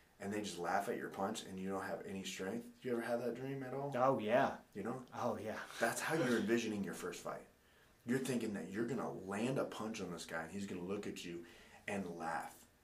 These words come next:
Speaker 1: like he's, like, some character out of a, a, a action game or, you know, an arcade game, just ha, ha, ha,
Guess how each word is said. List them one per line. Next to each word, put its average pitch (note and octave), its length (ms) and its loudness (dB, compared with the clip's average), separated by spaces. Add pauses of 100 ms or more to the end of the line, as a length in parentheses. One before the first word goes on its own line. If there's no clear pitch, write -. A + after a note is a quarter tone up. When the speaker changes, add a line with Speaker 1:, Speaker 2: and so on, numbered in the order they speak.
(220)
Speaker 1:
like E2+ 180 -4
he's, G2 300 -6
like, D#2+ 160 -4
some F#2 460 -2
character F#2 540 0
out F2 120 2
of E2+ 160 -2
a, - 20 0 (920)
a, - 20 -2
a F2 340 -2
action F#2+ 400 -2
game F2+ 420 -2
or, E2 100 -6
you F2 100 -6
know, F2+ 260 -2
an E2 140 -6
arcade G2 420 -4
game, F2 240 -4
just E2 220 -12 (600)
ha, G#2 160 0
ha, G2 220 -2
ha, F2+ 340 -2